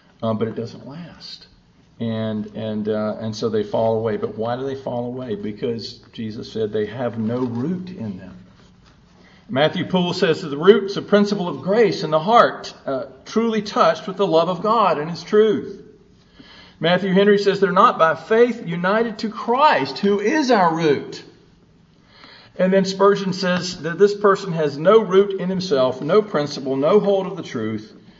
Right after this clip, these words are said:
with a renewed heart. They haven't been born again. They don't have the Spirit. They can't endure.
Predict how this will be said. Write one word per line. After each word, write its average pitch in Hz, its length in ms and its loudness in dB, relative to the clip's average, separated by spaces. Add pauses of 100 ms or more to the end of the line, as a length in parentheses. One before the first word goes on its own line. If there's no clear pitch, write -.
(160)
with - 160 -6
a 131 60 0
renewed 110 400 -4
heart. 101 360 -6 (160)
They 196 120 0
haven't 180 420 -6
been 147 200 -6
born 117 220 -10
again. 117 340 -16 (540)
They - 140 -12
don't 127 240 -6
have 117 180 -8
the 135 80 -12
Spirit. 160 540 -12 (560)
They 214 100 4
can't 220 420 -6
endure. 104 480 -6